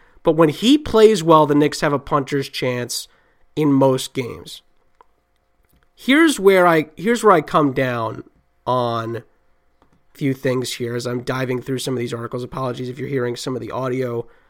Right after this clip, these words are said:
from a few other things going on in the background. Listen,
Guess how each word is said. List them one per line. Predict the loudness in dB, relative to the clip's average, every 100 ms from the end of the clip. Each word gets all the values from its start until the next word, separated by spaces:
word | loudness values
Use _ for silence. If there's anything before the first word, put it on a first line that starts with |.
| _
from | -10 -10
a |
few | -2 0
other | 0
things | -2 -6 -4
going | -4 -2 -2
on | -4
in |
the | -6
background. | -2 -2 -2 -2 -2 0 -2 -6 _ _ _ _ _ 4
Listen, | 4 4 -2